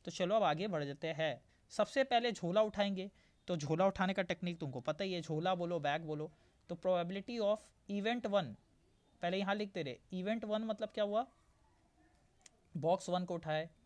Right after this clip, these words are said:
event टू मतलब बॉक्स टू को उठाए, event थ्री मतलब बॉक्स थ्री को उठाए, event फ़ोर मतलब बॉक्स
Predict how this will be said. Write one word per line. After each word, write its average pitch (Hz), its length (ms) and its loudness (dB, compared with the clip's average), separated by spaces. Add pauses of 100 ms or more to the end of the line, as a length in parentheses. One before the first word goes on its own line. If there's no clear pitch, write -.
(140)
event 180 300 -4
टू 196 120 -6
मतलब 196 420 -2 (1160)
बॉक्स 139 300 -4
टू 190 120 -6
को 196 120 -6
उठाए, 165 400 -6 (200)
event 175 300 -6
थ्री 196 120 -6
मतलब 196 440 -2
बॉक्स - 480 -2 (440)
थ्री 254 220 -2
को 233 100 -2
उठाए, 170 340 -2 (800)
event 180 280 -2
फ़ोर 190 320 -6
मतलब 202 320 -2
बॉक्स 175 540 -4